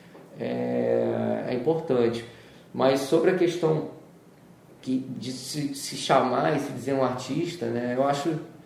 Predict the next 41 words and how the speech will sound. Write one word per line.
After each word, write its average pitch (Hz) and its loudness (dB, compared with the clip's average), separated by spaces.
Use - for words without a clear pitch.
não 196 0
sei, 196 6
é 190 6
engraçado, 175 4
eu 151 8
acho 156 4
isso 175 -8
difícil, 175 -4
né? 123 0
Se 123 -4
afirmar 123 0
como 120 -2
um 117 2
artista, 120 -2
eu - -4
simplesmente 160 -6
faço - 0
arte, 123 2
eu, - -10
né? 139 2
Eu - -2
tento 139 6
fazer 113 2
e 117 0
eu 123 2
acho 135 6
que 165 -4
o - -6
caminho 151 2
foi 156 0
muito 160 2
esse, 143 6
assim, 127 -2
um 123 -2
caminho 131 0
de, 143 -6
de 120 -8
me 127 0
vincular 139 2
à 123 2
arte, - -8